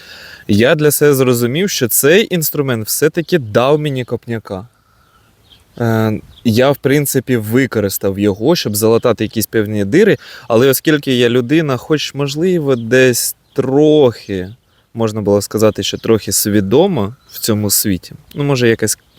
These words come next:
краплинка перчику є в цьому, то мені цей копняк, це залатання цих дир, дійсно, які можна було вирішити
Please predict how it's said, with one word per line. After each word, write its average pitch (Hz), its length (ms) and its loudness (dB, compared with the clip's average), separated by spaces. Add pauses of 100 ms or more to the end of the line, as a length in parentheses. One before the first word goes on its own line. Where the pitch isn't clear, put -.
краплинка 104 760 0
перчику 101 560 -2 (440)
є 98 220 2
в 90 60 -4
цьому, 92 360 -6 (1400)
то 139 360 2 (160)
мені 120 320 -2
цей 127 220 -2
копняк, 127 680 -2 (280)
це 135 200 2
залатання 120 680 0
цих 104 300 -4
дир, 123 520 0
дійсно, 113 420 0
які 107 200 -6
можна 110 300 -4
було 107 240 0
вирішити 113 520 0